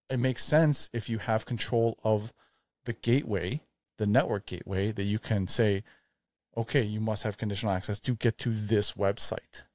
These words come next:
right? A non-federated SaaS app. Like, say, I, I mean, just using, like, C N N, for example, right? Like, you must have conditional access to get to <laughs> C N N. I don't know why you would do that, but, you know, whatever. So that is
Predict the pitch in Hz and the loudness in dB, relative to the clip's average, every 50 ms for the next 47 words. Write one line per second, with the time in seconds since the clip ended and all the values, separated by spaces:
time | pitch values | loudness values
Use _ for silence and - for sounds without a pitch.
0 | _ 104 104 117 - - _ _ 113 - _ - 98 95 104 110 110 110 117 120 | _ -4 -4 -4 -6 -8 _ _ -20 -20 _ -6 -4 -2 0 2 4 4 4 2
1 | 123 110 - - - - - 123 113 110 101 104 98 92 101 95 - - - 87 | 0 -2 -6 -12 -8 0 2 2 2 2 2 2 2 2 0 0 0 0 -2 -2
2 | 85 - - - - - - - _ _ _ _ _ _ _ _ _ _ _ _ | -2 -4 -6 -6 -4 -6 -6 -8 _ _ _ _ _ _ _ _ _ _ _ _
3 | 101 95 - - - - 104 95 90 - - - - - - 120 110 110 104 107 | -6 -6 -2 0 2 4 4 4 2 0 -4 -8 -10 -8 -2 0 0 2 2 4
4 | 110 120 113 101 92 101 98 104 110 113 107 101 104 101 98 95 - 104 98 - | 4 4 4 4 2 0 -2 0 0 0 2 0 0 -2 -4 -4 -4 -2 0 0
5 | - - 139 123 113 104 98 98 92 87 90 - _ _ - 104 95 87 - 110 | 0 2 2 2 0 0 0 -2 -2 -4 -8 -12 _ _ -4 -4 -2 0 0 0
6 | 95 90 - 98 87 87 92 92 98 95 98 120 120 120 113 104 - - 131 117 | 0 0 -2 -2 -2 -2 -2 -4 -4 -4 -2 0 2 2 2 2 2 2 2 2
7 | 104 - 135 120 110 - - 117 104 101 143 120 113 110 113 113 104 - 101 - | 4 2 2 2 2 0 0 2 2 2 2 0 -2 -2 -2 -2 0 0 -2 -2
8 | - 113 101 98 98 98 - - - - - - - - - - 110 107 98 92 | -2 0 0 0 -2 -2 -4 -6 -8 -10 -10 -10 -14 -10 -6 -2 -2 0 0 0
9 | 90 85 90 104 104 104 101 95 107 117 156 185 214 202 - 135 131 - - _ | -2 -2 -2 -2 -2 -2 -4 -4 0 2 2 2 2 0 0 -2 -2 -4 -8 _
10 | _ - - - _ _ - - _ 117 110 95 95 98 98 104 131 151 160 147 | _ -20 -20 -20 _ _ -20 -16 _ -6 -4 -4 -4 -4 -2 0 2 4 4 2
11 | 127 95 80 80 - _ _ _ _ - - 160 151 - - _ _ _ - - | 2 0 -6 -10 -12 _ _ _ _ 0 2 4 4 4 0 _ _ _ -8 -6
12 | 143 165 214 220 - 185 160 156 - | -6 -6 -8 -4 -4 -4 -4 -4 -8